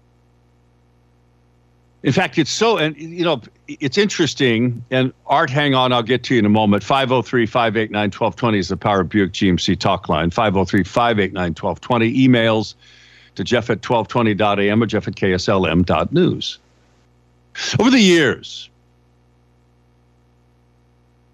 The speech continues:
Limbaugh has cited a number of polls that show the attitudes of men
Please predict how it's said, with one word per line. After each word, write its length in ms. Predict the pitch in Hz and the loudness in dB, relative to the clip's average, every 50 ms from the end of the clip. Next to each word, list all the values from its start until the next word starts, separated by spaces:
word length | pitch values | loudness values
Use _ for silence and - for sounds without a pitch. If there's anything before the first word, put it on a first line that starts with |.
| _ _ - | _ _ 0
Limbaugh 520 | 127 139 170 185 165 151 143 131 127 131 123 | 2 2 2 2 2 2 2 4 2 2 0
has 300 | 120 131 127 123 117 110 | -4 -6 -6 -6 -6 -8
cited 500 | - - - 147 139 139 131 127 117 113 | -8 -6 -4 -2 -2 -2 -2 -4 -6 -6
a 140 | 110 110 | -8 -6
number 480 | 113 117 117 127 139 151 139 131 127 120 | -6 -4 -2 -2 -2 -2 -2 0 0 0
of 160 | 107 - _ | -2 -4 _
polls 840 | - - - 214 208 160 110 85 67 64 73 78 92 95 - - - _ _ _ _ _ _ _ _ _ _ _ _ _ _ _ _ _ _ _ _ - | -12 -6 -2 0 0 2 0 -2 -4 -10 -16 -18 -16 -16 -16 -18 -20 _ _ _ _ _ _ _ _ _ _ _ _ _ _ _ _ _ _ _ _ -2
that 160 | 131 135 120 | 0 0 0
show 280 | - - 170 165 165 143 | 0 0 2 2 4 4
the 160 | 143 143 - - | 2 2 2 0
attitudes 920 | 147 175 196 196 190 - - - - 160 147 139 139 139 127 - - - _ - | 0 0 0 -2 -4 -6 -6 -6 -4 -2 -2 -2 -4 -6 -8 -10 -16 -16 _ -6
of 280 | 139 131 123 107 101 117 | -4 -4 -4 -4 -2 -2
men 640 | 131 151 170 214 226 202 170 123 90 78 69 - | 0 2 2 2 2 2 0 0 -2 -6 -10 -18